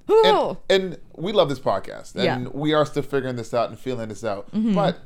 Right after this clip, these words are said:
Speaker 2: this is a very, this is important.
Speaker 1: Yeah.
Speaker 2: Because, I mean, the comments are a big part of what,
Speaker 1: Uh,
Speaker 2: of what
Speaker 1: yeah.
Speaker 2: Buns is. I mean, that's how, I think, sort of manifest themselves.
Speaker 1: Mm-hmm.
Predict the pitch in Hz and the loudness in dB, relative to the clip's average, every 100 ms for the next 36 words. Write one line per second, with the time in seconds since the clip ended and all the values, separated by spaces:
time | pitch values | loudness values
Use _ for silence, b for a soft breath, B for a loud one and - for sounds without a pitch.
0 | - 123 117 170 180 220 208 160 139 151 | -16 -10 -2 -2 -4 -4 -2 -2 -2 -2
1 | 147 143 135 127 - - - - 220 415 | -2 -4 -6 -10 -14 -20 -20 -12 -10 -6
2 | 453 247 247 104 - - 196 175 139 160 | -2 2 2 0 -10 -2 2 2 2 -4
3 | 139 185 151 - - - - - - - | 0 0 0 -10 -20 -20 -20 -20 -20 -20
4 | - 117 - 156 156 - 170 180 165 - | -20 -16 -8 -6 -4 -2 0 0 -4 -2
5 | 143 165 131 143 151 - 139 147 - 127 | 0 0 0 -2 -2 -2 0 0 -2 -6
6 | 110 135 131 - - 180 170 131 127 131 | -2 -2 -2 0 0 2 0 -2 -2 -4
7 | 139 110 110 120 - - 120 120 107 - | -4 -4 -2 -2 6 8 8 4 -4 -10
8 | 110 - 123 - 117 110 120 143 131 101 | -10 -6 -4 0 0 0 0 0 -2 -6
9 | - 98 202 226 175 | -6 -4 -2 0 -2